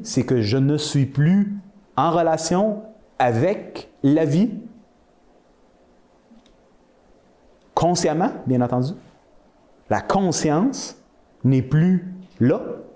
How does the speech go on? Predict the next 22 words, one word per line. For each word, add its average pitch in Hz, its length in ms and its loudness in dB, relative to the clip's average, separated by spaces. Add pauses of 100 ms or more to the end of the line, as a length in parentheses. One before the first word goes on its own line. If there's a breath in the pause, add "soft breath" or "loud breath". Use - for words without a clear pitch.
(2250)
Et 156 100 4
lorsqu'on 180 460 0
étudie 165 280 0
le 190 100 0
système 180 200 -2
nerveux 160 220 0
comme 180 180 0
il 156 80 0
faut, - 260 -2
on 135 80 0
réalise, 143 380 0
attends 139 140 -2
une 208 100 2
minute, 208 140 0
le 143 100 2
système 196 240 -2
nerveux 170 260 0
n'est 170 160 2
pas 202 280 -2
le 151 120 0
chef - 300 -4
d'orchestre - 800 -6